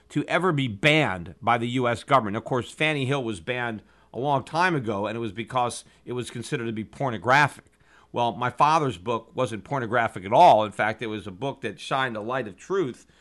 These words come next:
on the, uh, Internal Revenue Service.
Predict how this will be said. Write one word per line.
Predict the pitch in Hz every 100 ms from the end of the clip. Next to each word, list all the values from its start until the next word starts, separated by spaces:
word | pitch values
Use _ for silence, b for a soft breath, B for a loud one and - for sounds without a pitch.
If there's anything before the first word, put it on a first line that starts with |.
| b b
on | - 117 110 107
the, | - 113 113 - -
uh, | 104 101
Internal | 113 - 139
Revenue | 123 156 156 117
Service. | - 98 98 113